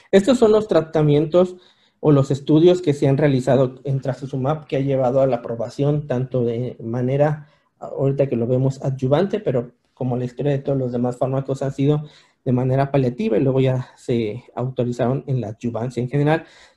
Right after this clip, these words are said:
de todos los pacientes que se han analizado en un estudio de una regresión sistemática en el dos mil, este, doce, en donde fueron once mil novecientos noventa y un pacientes, de los cuales se trataron con este trastuzumab siete mil y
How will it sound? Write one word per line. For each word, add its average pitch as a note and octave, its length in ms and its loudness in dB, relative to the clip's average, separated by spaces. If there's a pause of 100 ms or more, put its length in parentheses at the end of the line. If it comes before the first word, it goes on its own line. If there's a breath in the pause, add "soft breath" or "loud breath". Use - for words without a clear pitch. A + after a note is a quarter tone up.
de B2 260 2
todos D3 300 4
los D3 140 2
pacientes C3 440 -4
que B2+ 140 -4
se C#3 100 -4
han C3 60 0
analizado C3 500 2
en A#2+ 140 2
un B2+ 140 0
estudio C3 340 -2
de B2 60 0
una B2 160 0
regresión A#2+ 440 -4
sistemática C3 880 -4 (380 soft breath)
en C3 160 -2
el C3 140 0
dos B2+ 180 0
mil, D3 500 0
este, A#2+ 460 -4
doce, D3+ 320 0
en D#3 80 2
donde A#2+ 220 0
fueron C#3 400 -2 (200)
once D3 320 0
mil D3 160 2
novecientos C#3 480 0
noventa B2 340 0
y A#2 100 -2
un C#3 120 -2
pacientes, C#3+ 680 -2 (420 soft breath)
de - 60 -6
los C3 120 0
cuales D3+ 300 2
se D#3 80 -2
trataron C3 440 0
con A#2 480 -4
este C3+ 340 -6
trastuzumab C#3 640 -4
siete C#3+ 280 -2
mil E3 400 0
y D#3 300 -4